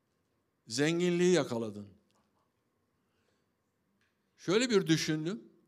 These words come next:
Kutsal ruh doğru söylüyor, beni biliyor. Çünkü İma-, İsa'dan önce ve İsa'dan sonra kırk sene çektiğim alerji ve astım öncesi hastalıktan ben şifa aldım.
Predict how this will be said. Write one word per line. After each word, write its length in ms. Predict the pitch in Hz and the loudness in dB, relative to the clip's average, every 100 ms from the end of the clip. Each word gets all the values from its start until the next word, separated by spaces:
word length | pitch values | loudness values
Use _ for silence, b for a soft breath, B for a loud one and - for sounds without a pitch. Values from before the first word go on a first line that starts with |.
| _ _ _ _ _ _ - | _ _ _ _ _ _ -16
Kutsal 380 | 143 - 156 165 | -10 -2 0 0
ruh 140 | 175 | 0
doğru 220 | 170 185 | 2 2
söylüyor, 320 | 226 214 165 | 0 0 0
beni 200 | 151 160 | 0 0
biliyor. 340 | 170 185 240 196 - _ _ _ _ _ _ _ _ | 0 -2 -4 -8 -16 _ _ _ _ _ _ _ _
Çünkü 320 | - 240 214 | -2 0 2
İma-, 580 | 202 - 170 185 196 190 | -2 0 0 0 0 -2
İsa'dan 760 | 170 185 175 185 190 202 240 220 B B B B - | -2 -2 0 2 2 0 -2 -6 B B B B 0
önce 640 | 165 180 165 160 175 240 - - _ _ - | 4 4 2 2 0 -2 -12 -20 _ _ -6
ve 140 | 147 | -2
İsa'dan 640 | 160 165 160 170 170 185 220 | 0 0 0 0 2 0 -2
sonra 380 | - 143 143 | -4 -6 -8
kırk 220 | - 247 - | -8 -10 -6
sene 260 | 160 147 | -4 -4
çektiğim 640 | 143 139 135 - 135 151 - b b b _ - | -6 -10 -10 -6 -6 -6 -12 b b b _ -2
alerji 760 | 135 135 139 143 131 175 240 | 0 2 2 0 -2 -6 -6
ve 80 | 156 | -6
astım 440 | 131 123 - 175 | -4 -6 -4 -6
öncesi 480 | 151 131 123 123 123 B - | -4 -6 -6 -8 -14 B -12
hastalıktan 720 | 131 - 135 131 135 139 131 | -8 -8 -6 -8 -6 -6 -6
ben 100 | 123 | -6
şifa 360 | - 123 117 | -8 -10 -8
aldım. 400 | 113 95 92 107 | -8 -8 -14 -18